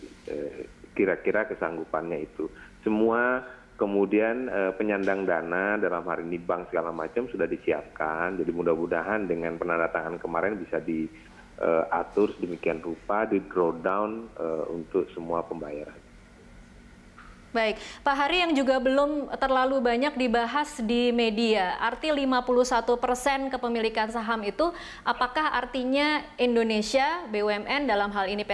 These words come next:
Speaker 2: T Inalum, juga akan ikut terlibat dalam proses eksplorasi?
Speaker 1: Eh, maksudnya bagaimana, Mbak?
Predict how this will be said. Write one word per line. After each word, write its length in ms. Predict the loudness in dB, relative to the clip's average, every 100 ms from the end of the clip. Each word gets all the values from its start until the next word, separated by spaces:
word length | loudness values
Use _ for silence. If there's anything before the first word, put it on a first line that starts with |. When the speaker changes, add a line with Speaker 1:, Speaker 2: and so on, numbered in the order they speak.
| -2
Speaker 2:
T 80 | -2
Inalum, 380 | 0 2 4
juga 260 | 4 4 2
akan 240 | 0 -2
ikut 80 | -2
terlibat 400 | -2 -2 -2 0
dalam 480 | 0 2 2 -2 -4
proses 480 | -2 0 -2 -2 -10 -8
eksplorasi? 640 | -8 -2 2 2 0 -4 -10 -14 -20 -20 -20 -20 -20 -20 -20 -20 -20 -20 -4
Speaker 1:
Eh, 220 | 0 0 0
maksudnya 400 | -2 0 0 0
bagaimana, 400 | 0 0 0 -2
Mbak? 160 | -2